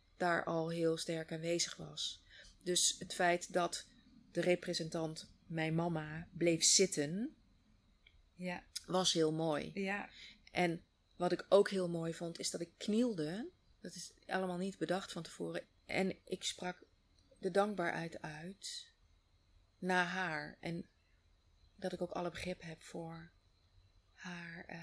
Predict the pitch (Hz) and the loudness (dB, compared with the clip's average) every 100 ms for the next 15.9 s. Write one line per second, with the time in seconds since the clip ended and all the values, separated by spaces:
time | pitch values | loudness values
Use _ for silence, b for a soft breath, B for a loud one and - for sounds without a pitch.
0 | 165 170 170 _ 202 208 - - 226 - | -12 -16 -20 _ -12 -2 -2 -2 -8 -12
1 | _ 226 226 185 _ _ _ - - _ | _ -10 -10 -12 _ _ _ -20 -20 _
2 | _ - - _ - _ _ _ _ _ | _ -20 -20 _ -20 _ _ _ _ _
3 | _ 190 190 196 185 185 208 214 185 180 | _ -12 -10 -6 -4 -2 0 0 -2 -4
4 | 175 180 175 - - _ _ _ _ _ | -6 -8 -10 -16 -20 _ _ _ _ _
5 | _ _ - 190 196 - 180 - - 202 | _ _ -18 -12 -8 -6 -6 -6 -6 -4
6 | 196 - 156 156 147 147 - 190 190 240 | -6 -8 -4 -4 -4 -8 -8 -4 -4 -4
7 | 226 - - 190 196 - 196 196 - - | -6 -8 -8 -6 -6 -6 -6 -8 -12 -14
8 | - - 185 185 208 214 202 190 190 185 | -18 -14 -8 -6 -6 -8 -10 -8 -8 -10
9 | 185 - 185 185 180 180 180 180 - - | -10 -12 -8 -8 -8 -10 -10 -10 -12 -18
10 | _ _ _ - - 254 226 180 185 180 | _ _ _ -10 -6 -6 -6 -4 -2 -2
11 | 208 220 - 190 185 - 196 214 - - | -2 -4 -6 -8 -8 -4 -2 -2 -4 -6
12 | 175 180 202 214 - - 196 b b b | -2 0 0 -2 -8 -10 -10 b b b
13 | b - 190 185 185 185 233 247 220 202 | b -2 2 2 2 0 0 -2 -2 -8
14 | - 185 202 220 196 185 190 180 185 180 | -4 -2 -2 -2 -4 -4 -8 -10 -10 -10
15 | - 185 180 - - 180 175 175 175 | -8 -6 -6 -8 -8 -6 -6 -8 -12